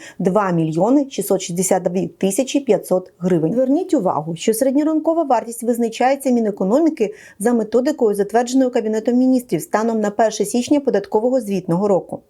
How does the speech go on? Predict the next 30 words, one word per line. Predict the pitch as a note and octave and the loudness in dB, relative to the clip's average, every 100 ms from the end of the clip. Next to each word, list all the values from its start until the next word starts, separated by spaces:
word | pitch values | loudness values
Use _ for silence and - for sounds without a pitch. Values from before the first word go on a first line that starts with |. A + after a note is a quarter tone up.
| _ - - - _ | _ -20 -20 -20 _
Якщо | B3 D4 - - F3+ | 0 0 -2 0 0
перелік | G#3+ A3 C#4+ C#4 | 2 2 2 0
на | G#3 | -4
сайті | F#3 A3 A3+ A3+ | -2 0 0 0
Мінекономіки | A#3+ C4 A#3+ F3+ E3 E3+ G3+ G#3+ - | 0 2 0 -2 -2 -4 -6 -8 0
містить | B3+ C4+ B3 | 0 2 -2
транспортний | B3 B3 B3 A#3 A3 | -2 -4 -4 -4 -2
засіб | F#3+ F#3 E3+ F#3+ | 2 2 0 -6
з | - | -4
параметрами, | - - F3+ D#3 E3 F3 G3+ A#3+ - - | 0 0 0 -2 -2 -2 -2 -6 -16 -12
що | - | 0
відповідають | C4+ C4 B3+ A#3 A3 F#3 | 0 2 0 2 2 2
легковому | G#3 G#3 C4+ C4+ A#3+ | 2 2 2 2 0
автомобілю, | - - B3 A#3+ F#3+ F3 E3+ A3 - - - - | -4 -2 0 0 2 0 0 -2 -10 -20 -20 -2
то | C4+ | 2
такий | C#4+ C#4 - | 2 0 -4
автомобіль | - - G3 G3+ D4 | -4 -2 0 2 0
є | A3 A3 | 2 2
об'єктом | F#3+ F3 F3+ - E3 - | 2 2 -2 0 -4 -2
оподаткування | A#3 G#3+ G3+ G3+ F#3+ A#3+ C#4+ | -2 0 -2 -2 0 2 0
транспортним | C4+ B3+ C4 C#4 C#4+ | 0 -2 -2 -2 -2
податком | C4+ C#4 C#4 C#4 C#4 B3+ | 0 0 0 0 -4 -2
у | B3+ | -2
звітному | A#3+ A3+ G3 F#3 F3 | 0 -2 0 0 0
періоді, | F3 F3 A3+ C#4+ | 0 2 2 2
починаючи | E4+ C#4 - A#3 A#3 | 0 -4 -2 -4 -4
з | G#3 | -12
першого | - G#3+ F3+ - E3 | 0 0 0 -2 -2
січня | A3 A3+ D4 | -2 -2 0
податкового | C#4 A3+ F#3 - G3 C4 C4+ C4+ | 0 0 -2 0 0 2 0 -2